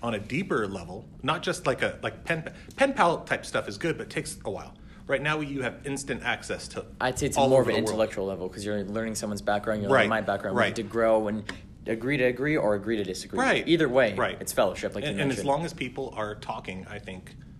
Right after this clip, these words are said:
Speaker 1: I think we'd be, we'd be pretty good, pretty well off.
Speaker 2: Well, we need a voice right now, especially in the youth, 'cause if you
Speaker 1: Yeah.
Speaker 2: think about it,
Speaker 1: Do you think you're that voice, Sam? Do you
Speaker 2: Um,
Speaker 1: think
Speaker 2: I,
Speaker 1: you could
Speaker 2: I'm,
Speaker 1: be?
Speaker 2: I'm not, I'm not gonna say right now I'm not. I'm, I, I mean, someone told me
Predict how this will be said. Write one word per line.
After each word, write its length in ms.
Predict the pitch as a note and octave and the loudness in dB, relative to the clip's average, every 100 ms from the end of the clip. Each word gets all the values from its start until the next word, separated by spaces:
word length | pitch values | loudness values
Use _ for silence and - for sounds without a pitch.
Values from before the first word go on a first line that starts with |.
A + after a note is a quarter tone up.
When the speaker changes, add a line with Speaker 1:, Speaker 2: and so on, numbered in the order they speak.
| - - - - | -18 -18 -18 -12
Speaker 1:
I 60 | B2 | -10
think 260 | D#3 D3+ - - | -8 -10 -12 -6
we'd 180 | A#2 A2+ | -6 -6
be, 100 | G2+ | -8
we'd 180 | G#2+ A2 | -8 -8
be 140 | G2+ | -10
pretty 240 | - - F#2 | -8 -10 -8
good, 220 | E2+ E2 - - - | -10 -12 -18 -18 -10
pretty 160 | C3 | -8
well 180 | A#2+ G2+ | -6 -6
off. 180 | D#2 - - - | -6 -10 -16 -4
Speaker 2:
Well, 140 | C#3 C#3+ | 0 4
we 100 | E3+ | 4
need 140 | E3 | 4
a 60 | A2+ | 6
voice 260 | A#2 A2+ | 6 4
right 120 | A#2+ | 2
now, 140 | A2 G#2 | 2 0
especially 360 | G2+ A2 G#2 | 0 -4 -2
in 40 | G#2+ G2 | -4 -2
the 60 | |
youth, 320 | F#2+ G2+ - - | -4 -6 -12 -6
'cause 340 | A#2 G#2 G2+ | -2 -2 0
if 60 | C#3 | -2
you 40 | |
Speaker 1:
Yeah. 60 | E3 | -2
Speaker 2:
think 160 | C3+ A2+ | -2 0
about 200 | G#2+ G#2 | 0 0
it, 200 | G2 - - - - | -2 -8 -18 -10 -4
Speaker 1:
Do 80 | |
you 40 | C3+ | 0
think 200 | D3+ C#3 | 0 0
you're 100 | C#3 | -2
that 300 | C3+ A#2+ - | -2 -6 -6
voice, 300 | C3 D3 - - | -8 -8 -10 -14
Sam? 220 | - E3 | -8 -8
Do 220 | - - C3+ | -6 -2 2
you 60 | |
Speaker 2:
Um, 60 | D3 | 4
Speaker 1:
think 120 | B2+ | 8
Speaker 2:
I, 80 | D3+ | 10
Speaker 1:
you 60 | - | 12
could 60 | D3 | 10
Speaker 2:
I'm, 80 | |
Speaker 1:
be? 120 | F3+ A#3 | 8 6
Speaker 2:
I'm 240 | C3 D#3 E3 | 8 8 10
not, 240 | C#3+ C3 | 8 8
I'm 160 | C3+ D#3 | 6 6
not 140 | D3+ D3 | 4 2
gonna 120 | C3 | 0
say 240 | - B2 | 2 2
right 300 | A2 G#2+ A2 | 2 2 2
now 180 | A2+ A#2 | 2 2
I'm 120 | B2+ | 2
not. 220 | C#3+ C#3 | 2 2
I'm, 120 | A#2+ - | 0 0
I, 220 | C3 C3+ - | 2 2 2
I 60 | C#3+ | 0
mean, 260 | C#3 C3 | 0 -4
someone 300 | A#2+ D#3 D3+ | -2 -2 -2
told 180 | C#3+ B2+ | 0 0
me 300 | B2 A2+ | 0 -2